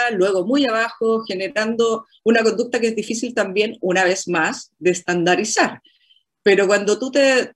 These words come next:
te das cuenta de que esa es la nueva realidad, donde no existe una planificación a largo plazo, donde no hay una estabilidad emocional en los equipos, tú tienes que empezar a administrar esa nueva realidad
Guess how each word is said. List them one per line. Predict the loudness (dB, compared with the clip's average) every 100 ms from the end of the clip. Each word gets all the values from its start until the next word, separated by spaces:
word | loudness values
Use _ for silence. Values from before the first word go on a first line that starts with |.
| -4
te | 0
das | 0 -2 0
cuenta | 0 0 -4 -6
de | -4 0
que | 0 2
esa | 0 0 -6
es | -2
la | -2 0
nueva | 0 0 -2
realidad, | -4 -4 -6 -6 -8 -12 _
donde | -2 2 2 2 2
no | 4 4
existe | 2 -2 -4 -2
una | -2
planificación | -2 -4 -2 -4 -2 -2
a | 0
largo | 0 -2 -2
plazo, | -2 -2 -4 -8 -10 -20 -2
donde | 2 4 4
no | 4 6
hay | 4
una | 4 0
estabilidad | 0 2 4 4 2 0
emocional | -2 -4 -4 0 2 2
en | -2
los | -4
equipos, | -6 -2 -2 0 -4 -6 -10 -2
tú |
tienes | 2 2 2
que |
empezar | 0 0 -2 0
a | 2 2 0
administrar | 0 0 0 -4 -2 -2 -2 -4
esa | -6 -4 -2
nueva | -2 -2
realidad | -2 -4 -4 -8